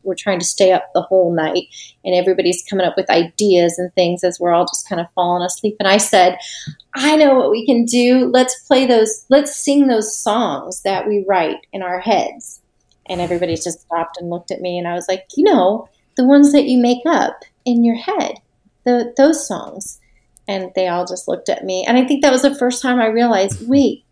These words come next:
you don't do that?" You know, like, uh, it, I just, so I, that too can choke me up because I've always felt like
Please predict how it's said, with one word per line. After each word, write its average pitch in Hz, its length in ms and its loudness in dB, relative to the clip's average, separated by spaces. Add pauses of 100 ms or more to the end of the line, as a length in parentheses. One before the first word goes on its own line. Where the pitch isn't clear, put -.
(160)
you 220 60 -20
don't 247 220 -4
do 240 140 -2
that?" 392 300 -2 (580)
You 240 120 -2
know, 220 160 0
like, 202 200 0 (360)
uh, 277 260 -2 (100)
it, - 180 -10 (120)
I - 200 -10
just, - 220 -12 (260)
so 285 320 6 (100)
I, 254 360 0 (460)
that 262 440 2
too 254 300 0
can 214 140 -4
choke 214 300 -2
me 208 160 -2
up - 160 -4
because 214 460 -2 (380)
I've 214 140 -2
always 240 340 4
felt 208 260 2
like 185 320 -2